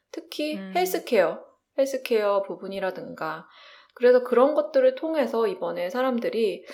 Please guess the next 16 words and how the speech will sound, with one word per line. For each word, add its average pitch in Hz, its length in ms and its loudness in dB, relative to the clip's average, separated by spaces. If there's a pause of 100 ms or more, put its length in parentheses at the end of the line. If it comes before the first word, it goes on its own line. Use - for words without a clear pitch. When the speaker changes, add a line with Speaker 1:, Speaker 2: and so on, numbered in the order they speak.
(340)
Speaker 1:
우리가 208 720 0
각자 294 1000 4
개인만 359 460 2
생각해서는 311 800 -2
살아남을 320 480 -2
수가 - 240 -2
없다. 160 640 -6 (320)
우리가 196 300 -6
다 185 240 -4
이제 170 360 -8 (260)
연결이 220 480 4
돼 185 140 -6
있는 180 240 -10
사회이고, 220 840 0 (320)
그렇기 233 440 -4
때문에 247 600 -2